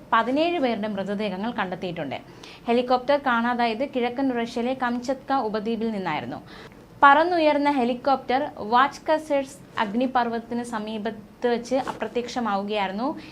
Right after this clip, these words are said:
ഈ അഗ്നിപർവ്വതത്തിൽ നിന്നും ഇരുപത്തിയഞ്ച് കിലോമീറ്റർ അകലെയുള്ള നിക്കോളാവക്ക ഗ്രാമത്തിലേക്ക് പോവുകയായിരുന്ന വിറ്റ്യസ് എയ്റോ എയർലൈനിന്റെ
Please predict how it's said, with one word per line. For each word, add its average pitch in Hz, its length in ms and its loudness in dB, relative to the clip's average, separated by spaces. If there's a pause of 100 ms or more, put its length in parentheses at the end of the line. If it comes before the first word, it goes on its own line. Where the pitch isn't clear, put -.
(200)
ഈ 254 80 0
അഗ്നിപർവ്വതത്തിൽ 247 920 2
നിന്നും 262 260 0
ഇരുപത്തിയഞ്ച് 254 560 -2
കിലോമീറ്റർ 240 420 -2
അകലെയുള്ള 214 560 -2 (320)
നിക്കോളാവക്ക 262 1040 4
ഗ്രാമത്തിലേക്ക് 240 840 -2
പോവുകയായിരുന്ന 220 580 -2
വിറ്റ്യസ് 233 520 -4
എയ്റോ 233 380 -2
എയർലൈനിന്റെ 220 640 -2